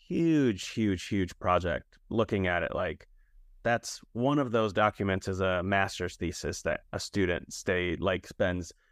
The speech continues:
hours and hours and hours on, and you've created four, you've probably created over a hundred pages of free resources, um, for, for teachers and policymakers and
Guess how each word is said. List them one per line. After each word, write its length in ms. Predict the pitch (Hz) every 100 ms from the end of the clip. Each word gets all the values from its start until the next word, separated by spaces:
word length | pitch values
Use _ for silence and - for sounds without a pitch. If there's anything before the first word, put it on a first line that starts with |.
| _ - -
hours 500 | 110 113 113 110 98
and 120 | 98
hours 320 | 92 92 90
and 80 | 95
hours 340 | 90 90 87 92
on, 260 | 87 87
and 120 | 90
you've 260 | 90 90 87
created 440 | - 107 117 98 82 -
four, 440 | 107 101 95 95
you've 160 | 90 -
probably 280 | 98 92
created 380 | 90 104 92 90
over 220 | 90 92
a 40 | 90
hundred 640 | - 110 107 101 95 90
pages 540 | - 101 98 95 92 -
of 400 | 90 95 90 87 82 - _ _ _ _ - -
free 380 | 110 113 113 113
resources, 1120 | 95 98 - 98 90 - 87 73 76 - - _ - - -
um, 400 | 87 85 82 82
for, 580 | - 87 87 87 85 -
for 100 | 92
teachers 600 | - 190 175 139 123 104
and 120 | 98
policymakers 1040 | 101 113 107 104 101 101 - 95 95 95 98
and 420 | 92 90 87 85